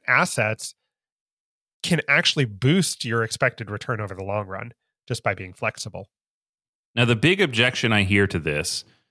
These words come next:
Speaker 2: is, "Well, if I set up these bonds and I'm gonna be taking that money out,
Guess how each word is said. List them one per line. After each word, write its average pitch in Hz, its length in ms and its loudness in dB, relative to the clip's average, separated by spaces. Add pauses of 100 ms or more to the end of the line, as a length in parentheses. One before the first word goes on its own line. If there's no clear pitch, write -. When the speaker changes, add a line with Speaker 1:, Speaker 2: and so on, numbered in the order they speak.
(360)
Speaker 2:
is, 98 480 4 (240)
"Well, 110 200 2
if 113 100 2
I 120 80 4
set 208 260 4
up 202 140 2
these 139 180 2
bonds 90 720 4
and 98 240 4
I'm 107 220 4
gonna 123 180 4
be 107 100 2
taking 113 440 0
that 101 180 2
money 98 300 4
out, 90 420 0